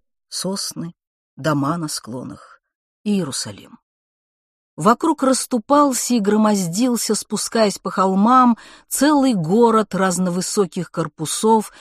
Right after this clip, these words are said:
с переходами, круговым автобусным сообщением и сложными пересадками в зданиях из лифта в лифт. И они пересаживались, шли по коридорам,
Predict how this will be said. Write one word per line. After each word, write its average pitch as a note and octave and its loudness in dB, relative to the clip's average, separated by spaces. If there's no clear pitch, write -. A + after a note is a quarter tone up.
с - -10
переходами, A3 2
круговым G3+ 2
автобусным C#3 -4
сообщением B3+ 2
и A3 -2
сложными A#3 2
пересадками G#3+ -2
в F3 -4
зданиях G3+ -2
из E3+ -4
лифта F#3 -2
в E3 -8
лифт. C3+ -10
И A#3+ 2
они C4 4
пересаживались, F#3+ -6
шли A#3 2
по A3+ -4
коридорам, G#3 2